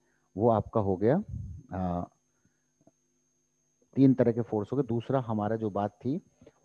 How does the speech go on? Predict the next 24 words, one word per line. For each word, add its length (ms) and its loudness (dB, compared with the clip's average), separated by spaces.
वो 100 4
थी, 300 2
अ, 60 -12
कह 80 2
सकते 360 -2
हैं 120 2
हम 180 2
weak 240 4
nuclear 360 2
force 320 -2
की। 120 -4
Weak 300 -2
nuclear 340 0
force 300 0
जो 100 2
होता 200 -2
है 200 2
इसका 240 4
order 300 6
ten 220 4
to 60 4
the 140 2
power 220 4
minus 320 2